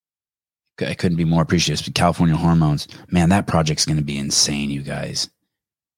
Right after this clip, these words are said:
I'm gonna tell you something that I probably shouldn't share. Ready? So Gary Roberts from Killing the Fat Man, I'm going to have someone, uh, go out and do, uh, um, a California Hormones is gonna send a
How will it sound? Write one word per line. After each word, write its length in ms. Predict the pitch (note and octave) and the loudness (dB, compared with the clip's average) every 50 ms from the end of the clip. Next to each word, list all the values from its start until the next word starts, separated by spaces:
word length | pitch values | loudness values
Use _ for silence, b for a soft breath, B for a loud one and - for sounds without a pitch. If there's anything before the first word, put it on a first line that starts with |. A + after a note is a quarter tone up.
| _ _ _ _ | _ _ _ _
I'm 60 | - | -4
gonna 80 | E2 D#2+ | -2 -2
tell 160 | D#2 - E2 | 0 0 0
you 140 | D2+ D2 D2+ | 0 0 0
something 340 | - D#2+ D2+ D2 - D2+ D2 | 0 0 -2 -2 -2 -2 -2
that 100 | D2 D2 | -2 -2
I 60 | D2 | -4
probably 300 | - - D2+ C#2+ D2 C#2+ | -2 -2 -2 -2 -2 -2
shouldn't 300 | - - D#2 D2+ D2+ D#2 | -2 -2 -2 -2 -2 0
share. 440 | - - D#2+ D2+ D2 D2+ D#2 - - _ _ _ _ _ _ _ _ _ _ _ - | 0 0 0 -2 -6 -8 -10 -12 -18 _ _ _ _ _ _ _ _ _ _ _ -8
Ready? 280 | E2 D#2 D#2 D#2+ F2 - _ _ _ _ _ _ _ _ _ _ _ _ _ _ _ _ _ _ _ b b b b b b b b b b b b b b b | -6 -4 -4 -4 -6 -8 _ _ _ _ _ _ _ _ _ _ _ _ _ _ _ _ _ _ _ b b b b b b b b b b b b b b b
So 180 | - - F2+ | 0 0 0
Gary 320 | E2+ E2 F2+ F#2+ G2+ G#2+ G#2 | 2 2 2 2 4 4 4
Roberts 360 | G2+ F#2+ F2+ F2 F2 F2 E2+ | 4 4 4 4 2 2 0
from 140 | - E2+ E2 | 0 0 0
Killing 240 | - F#2+ F2+ F2+ F2 | 2 2 4 4 4
the 80 | E2 | 2
Fat 260 | - - F2+ E2+ D2+ | 2 2 2 2 2
Man, 400 | D2 D#2 D2+ D2 D2 D#2 E2 - - _ - | 0 -2 -2 -2 -4 -6 -6 -10 -14 _ -6
I'm 160 | D2 F2 E2+ | -2 -2 0
going 320 | E2 E2+ E2+ F2 E2+ E2+ | 2 2 2 2 2 0
to 240 | - - E2 D#2+ D#2 | 0 -2 -2 0 0
have 240 | D#2 D#2 E2+ E2+ E2 | 0 0 -2 -2 0
someone, 400 | - - F2 E2+ E2 D#2+ D#2+ D2+ | 0 2 2 2 2 2 2 0
uh, 280 | - E2+ D#2+ D#2 D#2 D#2 | 0 0 0 2 0 -2
go 280 | D#2 D#2 - F2 E2+ E2 | -2 -2 0 2 2 4
out 320 | D#2+ D#2+ D#2+ D2+ - - - | 2 2 0 -2 -4 -8 -8
and 320 | - E2+ E2 D#2 D#2 D2+ C#2 | -4 -4 -2 -2 -2 -2 -2
do, 320 | D#2+ D#2 D#2 D#2 D#2 D2+ | -2 -2 -2 -2 -2 -4
uh, 380 | D2+ D2+ D2+ D2+ D2 D2 D2+ - - - - | -4 -4 -4 -4 -4 -6 -8 -12 -16 -14 -10
um, 420 | E2+ D#2+ D2 D2 D2 D2 C#2+ D2 - - | -6 -6 -6 -6 -6 -8 -10 -12 -12 -10
a 80 | E2 | -8
California 400 | - - F2+ F2 - F#2 E2+ D#2+ | -6 -2 -2 0 2 2 2 2
Hormones 320 | D#2+ E2 E2 E2 E2 D#2 D#2 | 4 4 4 4 4 2 2
is 100 | D#2 D2+ | 0 0
gonna 160 | E2+ D#2+ D2+ | 0 0 2
send 300 | - - E2+ D#2+ D#2 D2 | 2 2 2 2 2 2
a 340 | D2 C#2+ C#2+ D2 D2+ - | 2 0 -2 -4 -6 -10